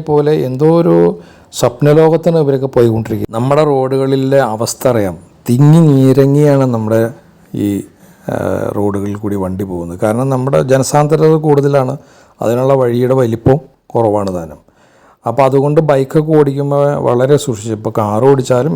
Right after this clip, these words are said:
എന്ത് ഓടിച്ചാലും സ്പീഡിൽ പോകാനുള്ള ഒരു അമ്പത് കിലോമീറ്ററിൻ്റെ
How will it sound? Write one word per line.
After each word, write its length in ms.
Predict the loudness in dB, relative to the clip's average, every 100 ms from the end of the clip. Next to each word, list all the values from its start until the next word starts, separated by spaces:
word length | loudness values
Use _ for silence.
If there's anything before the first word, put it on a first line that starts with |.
| -4
എന്ത് 180 | 0 2
ഓടിച്ചാലും 440 | 2 0 -2 -2 -6 -14 -20 -20 -20 -20 -20
സ്പീഡിൽ 440 | -16 2 4 6 4 4
പോകാനുള്ള 440 | 2 2 0 0 0 -2 -10 -20 -16 -2
ഒരു 100 | 2 2
അമ്പത് 220 | 2 2
കിലോമീറ്ററിൻ്റെ 480 | 4 2 0 -4 -4